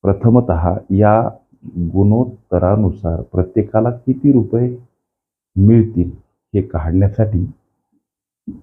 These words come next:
गुणोत्तरासोबत चलपद यक्स घ्या. आता तिघांना वाटलेली रक्कम आहे सात हजार पाचशे रुपये.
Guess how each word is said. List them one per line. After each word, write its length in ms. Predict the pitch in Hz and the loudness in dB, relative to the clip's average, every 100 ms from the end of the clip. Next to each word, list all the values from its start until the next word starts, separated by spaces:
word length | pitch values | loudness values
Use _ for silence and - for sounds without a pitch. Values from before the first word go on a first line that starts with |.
| - | -4
गुणोत्तरासोबत 1160 | 87 104 117 113 - 92 90 - 95 92 107 - - _ - | 2 4 4 0 -2 0 0 0 -2 0 -2 -6 -16 _ -4
चलपद 440 | 101 101 101 120 | 0 0 -2 -2
यक्स 400 | 98 95 101 - - | 2 2 0 -6 -6
घ्या. 300 | 92 92 101 78 95 - - - _ _ _ _ _ _ _ - | 0 4 4 2 -4 -12 -20 -20 _ _ _ _ _ _ _ -6
आता 440 | 90 101 85 80 67 _ _ _ _ - _ | -2 2 2 0 -6 _ _ _ _ -20 _
तिघांना 520 | 113 95 90 107 113 101 - - | 0 2 4 4 4 2 0 -2
वाटलेली 640 | 87 87 - 104 107 117 113 | 0 0 0 2 4 4 2
रक्कम 460 | 92 - 107 104 | 0 -2 -2 0
आहे 300 | 87 82 90 | 0 0 -2
सात 340 | 90 95 87 - | -2 -4 -4 -2
हजार 340 | 85 82 87 | -2 0 -2
पाचशे 480 | 87 - 80 - 104 | -4 -6 -8 -6 -2
रुपये. 320 | 117 113 - | 0 -2 -4